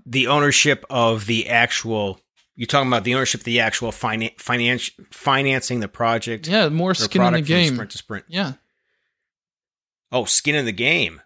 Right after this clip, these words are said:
Speaker 1: Oh, well, in, in that case, um,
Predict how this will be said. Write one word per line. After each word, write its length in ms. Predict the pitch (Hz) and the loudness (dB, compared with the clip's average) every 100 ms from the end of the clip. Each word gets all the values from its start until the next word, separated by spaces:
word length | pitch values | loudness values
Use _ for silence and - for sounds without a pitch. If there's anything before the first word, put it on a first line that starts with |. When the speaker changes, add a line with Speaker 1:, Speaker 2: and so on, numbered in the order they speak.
| _ | _
Speaker 1:
Oh, 480 | 90 131 139 73 - - | -4 0 0 -2 -14 -4
well, 360 | 123 127 127 | 2 4 2
in, 260 | - 135 120 | 0 -4 -4
in 160 | - 127 | -8 -2
that 220 | 185 240 | -2 0
case, 560 | 165 135 127 - - - - | 2 2 2 -2 -4 -12 -4
um, 640 | 117 113 110 110 107 101 | 0 2 2 0 -4 -10